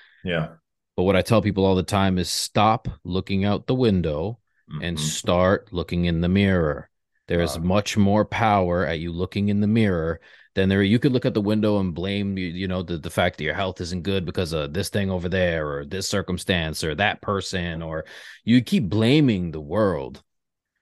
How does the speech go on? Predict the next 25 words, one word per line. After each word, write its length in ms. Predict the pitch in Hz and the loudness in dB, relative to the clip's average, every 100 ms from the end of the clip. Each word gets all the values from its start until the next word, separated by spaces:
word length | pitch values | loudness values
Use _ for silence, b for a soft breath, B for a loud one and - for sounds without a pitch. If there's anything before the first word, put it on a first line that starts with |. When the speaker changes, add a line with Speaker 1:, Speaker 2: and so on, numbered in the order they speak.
| _ _ _ _ | _ _ _ _
Speaker 2:
But 60 | 101 | 2
what 160 | 101 | 4
I'd 100 | 98 | 6
like 200 | 107 120 | 6 4
to 100 | 120 | 4
remind 380 | 104 98 101 104 | 4 6 4 4
everybody 500 | 95 92 92 90 87 | 2 0 0 0 0
in, 200 | 85 80 | -4 -6
in 200 | 90 87 | -6 -8
closing 480 | 82 110 120 95 90 | 0 4 4 4 4
is 300 | 85 80 - - _ _ _ _ _ _ _ _ _ - | 4 0 -4 -14 _ _ _ _ _ _ _ _ _ 2
I 60 | |
want 180 | 104 123 | 4 6
all 100 | 120 | 6
of 80 | 110 | 4
you 60 | 107 | 4
guys 160 | 104 92 | 4 2
to 60 | |
start 240 | - 98 87 | 0 0 2
doing 160 | 90 | -2
something 300 | - 92 87 | 0 -4 -2
that's, 260 | 87 82 - | -4 -4 -4
that's, 420 | - 87 - - _ _ _ - | -4 -4 -6 -12 _ _ _ -2
you 100 | 98 | 0
know, 420 | 90 82 - | 2 0 -4